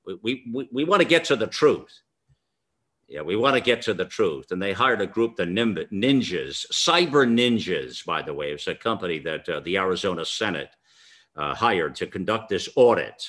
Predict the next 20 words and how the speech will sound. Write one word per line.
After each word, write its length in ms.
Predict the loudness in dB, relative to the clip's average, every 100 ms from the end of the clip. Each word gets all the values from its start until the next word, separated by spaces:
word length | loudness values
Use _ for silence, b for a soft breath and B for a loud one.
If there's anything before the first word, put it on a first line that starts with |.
| -16
you 140 | -12 -8
know, 100 | -8
the 200 | -10 -4
audit. 500 | -2 -2 -6 -10 -20 b b b b b b
And, 360 | -2 -2 -2 -4
uh, 260 | -2 -4 -4
and 100 | 2
they 100 | 2
say 220 | 4 2
they'll 220 | 4 2
have, 240 | 4 2 2
uh, 100 | 0
results, 640 | 0 0 2 2 0 -2
uh, 60 | -4
perfected 580 | 0 -2 0 -2 -2 -4
within 260 | -2 -4
sixty 420 | -2 -2 -2 -6 -2
days 420 | 0 0 -2 -8
or 80 | -8
so. 520 | -6 -4 -6 -10